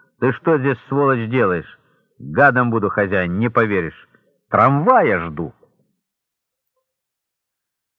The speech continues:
Родила женщина негра в вестибюле роддома. Сидит ее муж, здоровенный мужчина свирепого вида. Увидев его, медсестра не решилась сообщить такую новость, позвала на дворника,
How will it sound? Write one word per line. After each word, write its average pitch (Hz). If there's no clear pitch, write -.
Родила 160
женщина 165
негра 127
в 69
вестибюле 139
роддома. 120
Сидит 151
ее 113
муж, 135
здоровенный 143
мужчина 139
свирепого 107
вида. 117
Увидев 104
его, 107
медсестра 104
не 104
решилась 127
сообщить 95
такую 98
новость, 151
позвала 147
на 117
дворника, 104